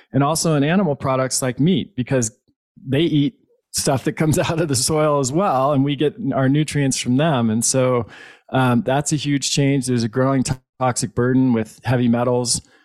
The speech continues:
air pollution, water pollution, pesticides, herbicides, all this stuff decreases nutrient availability.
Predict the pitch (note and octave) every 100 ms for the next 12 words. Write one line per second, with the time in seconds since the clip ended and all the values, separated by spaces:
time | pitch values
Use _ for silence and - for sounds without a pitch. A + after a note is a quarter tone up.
0 | _ - B2+ - B2+ B2 - A#2 A#2 A#2+
1 | A#2+ B2+ B2+ A2+ A#2+ A#2 - B2+ - B2
2 | - B2 A#2+ A#2+ G#2+ G#2+ B2 B2 - A#2+
3 | A#2 A2+ G#2 A2+ B2+ B2 - - B2 A#2
4 | - - B2 - B2+ A2+ A2+ A#2 A#2 -
5 | A#2 A2 G#2+ G#2+ G#2+ A2 A2 G#2+ A2 G#2+